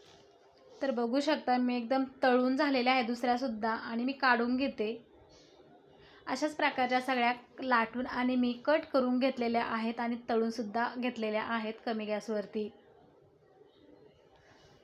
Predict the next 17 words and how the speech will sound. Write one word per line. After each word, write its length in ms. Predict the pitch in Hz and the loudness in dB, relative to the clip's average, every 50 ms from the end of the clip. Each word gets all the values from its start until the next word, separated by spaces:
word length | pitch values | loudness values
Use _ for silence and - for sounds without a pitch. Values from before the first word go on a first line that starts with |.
| - - | -18 -12
एकदम 320 | 294 262 233 226 240 254 262 | -8 -6 -2 0 2 2 2
सोप्या 340 | 254 - 294 269 294 269 269 | 4 4 4 4 4 4 4
पद्धतीने 500 | 277 277 247 240 262 254 262 254 233 233 | 2 2 2 2 2 2 2 0 0 0
आपण 360 | 240 - - - - 233 233 | -2 -2 -4 -2 -2 -2 -2
आज 300 | 233 233 226 233 247 247 | 0 0 -2 -2 -2 -2
बनवलेल्या 600 | 247 262 254 240 233 233 233 226 226 226 226 226 - | -2 -2 0 0 0 0 0 0 0 0 0 0 0
आहेत 320 | - 247 233 247 247 240 240 - - - | -2 -2 -2 -2 -2 -4 -4 -8 -8 -2
कापण्या, 520 | - 247 240 247 240 - 262 233 220 220 233 - - - - - - - _ _ _ - - _ _ - | 2 2 2 2 2 0 -2 -2 -2 -2 -4 -8 -12 -18 -20 -20 -20 -20 _ _ _ -20 -20 _ _ -2
त्या 120 | 247 233 | -2 -2
पण 240 | 233 254 247 240 233 | -2 -2 -2 -4 -2
गुळाच्या, 580 | 214 240 247 247 240 240 233 240 240 226 226 | 2 2 4 4 4 2 0 0 0 0 2
बाजरीच्या 440 | 226 233 226 220 214 220 220 226 254 | 2 4 2 2 2 0 -2 -4 -4
पिठाच्या. 560 | 247 - 262 262 277 262 247 247 226 214 226 254 - - - - - - _ - - _ _ _ - _ _ _ _ _ _ - - - - - - _ - - _ _ - _ - | -2 -2 0 2 2 2 2 0 -2 -4 -4 -6 -10 -18 -20 -20 -20 -20 _ -20 -20 _ _ _ -20 _ _ _ _ _ _ -20 -20 -20 -20 -20 -20 _ -20 -20 _ _ -14 _ -2
मुलांनासुद्धा 720 | 226 240 254 254 262 262 262 277 285 - 294 240 277 294 294 | 0 0 2 2 2 2 2 0 0 0 2 2 2 2 4
खूप 160 | 294 302 302 | 2 0 2
आवड-, 360 | - 254 262 262 262 262 247 226 - _ _ _ _ _ _ _ _ _ _ | 2 2 2 4 4 2 0 -2 -4 _ _ _ _ _ _ _ _ _ _
आवडतात. 560 | - 254 254 269 277 285 269 277 262 233 240 | 2 4 6 6 6 6 4 4 4 4 4